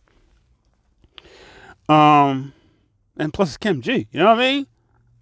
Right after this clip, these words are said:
Gotta see Kim G live, but this will probably be her last fight. I mean, I'll probably see her live someplace else, you know, maybe hopefully C F F C or an L F A, who knows?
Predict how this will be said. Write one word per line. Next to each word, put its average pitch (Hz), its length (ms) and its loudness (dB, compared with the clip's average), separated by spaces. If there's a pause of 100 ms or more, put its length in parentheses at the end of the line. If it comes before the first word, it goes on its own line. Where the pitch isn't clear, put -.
(140)
Gotta 214 160 -2
see 190 180 -8
Kim 175 240 -4
G 240 240 -4
live, 185 420 0
but 165 220 2
this 170 160 -2
will - 80 -20
probably 170 320 0
be 160 60 0
her 160 140 2
last 151 300 2
fight. 135 240 -4 (140)
I 311 200 2
mean, 302 120 0
I'll 294 80 0
probably 233 240 0
see 196 160 -4
her 185 100 2
live 156 320 2
someplace 135 460 -8
else, 104 280 -10
you 117 60 -16
know, 110 160 -16
maybe 113 300 -12
hopefully 147 300 -6
C 139 180 -10
F 135 120 -8
F 123 160 -8
C 120 200 -10
or 117 140 -8
an 110 140 -12
L 101 200 -8
F 104 120 -14
A, 92 140 -12
who 92 120 -18
knows? 92 280 -16